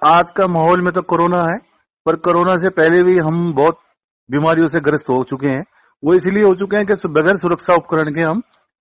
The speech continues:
सीवर में और, अ, रोडों के ऊपर झाड़ू लगाते हैं और वो नाले साफ करते हैं, तो उसकी वजह से काफी गंदगी के कारण हमारे को परेशानी उठानी पड़ती है, जिसमें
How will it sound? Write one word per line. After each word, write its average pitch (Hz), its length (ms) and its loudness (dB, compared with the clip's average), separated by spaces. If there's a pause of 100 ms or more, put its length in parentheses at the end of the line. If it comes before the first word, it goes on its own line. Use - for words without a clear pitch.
(160)
सीवर 175 380 0
में 170 340 0
और, 160 300 0
अ, 147 180 -4
रोडों 143 460 2
के 175 100 -2
ऊपर 151 380 0
झाड़ू 135 240 -2
लगाते 135 380 0
हैं 147 240 -4 (320)
और 151 140 2
वो 165 200 2
नाले 147 300 0
साफ 143 280 -2
करते 123 240 -4
हैं, 131 220 -4 (360)
तो 165 160 0
उसकी 190 180 -4
वजह 180 200 2
से 214 120 -2
काफी 170 320 -2
गंदगी 160 580 -2
के 175 180 0
कारण 156 480 -4 (260)
हमारे 143 220 0
को 160 80 -6
परेशानी 151 460 -2
उठानी 139 260 -4
पड़ती 139 460 -4
है, 165 80 -4 (420)
जिसमें 160 460 -2